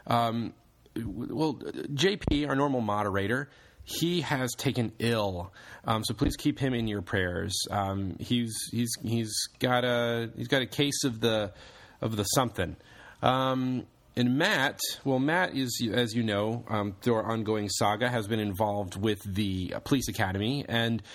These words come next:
um, his schedule is very specific, and so it's, it's kind of tough. So, if,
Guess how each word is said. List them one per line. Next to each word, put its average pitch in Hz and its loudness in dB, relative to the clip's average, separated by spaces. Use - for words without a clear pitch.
um, 113 2
his 135 0
schedule 139 2
is 117 -2
very 131 2
specific, 120 -2
and 104 -2
so 113 0
it's, 101 -2
it's - -4
kind 135 2
of 110 -4
tough. 123 0
So, 113 0
if, 95 -4